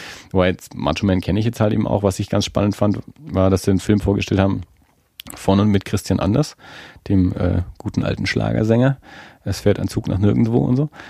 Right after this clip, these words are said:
Der, <laughs> der einen Film gedreht hat.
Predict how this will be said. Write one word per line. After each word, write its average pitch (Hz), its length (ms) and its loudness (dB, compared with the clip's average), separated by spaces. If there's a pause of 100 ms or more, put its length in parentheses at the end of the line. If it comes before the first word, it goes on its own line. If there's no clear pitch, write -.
(420)
Der, 101 400 0 (160)
<laughs> - 0 -
der - 1160 2
einen 117 180 0
Film 110 280 4
gedreht 107 380 -2
hat. 107 180 -6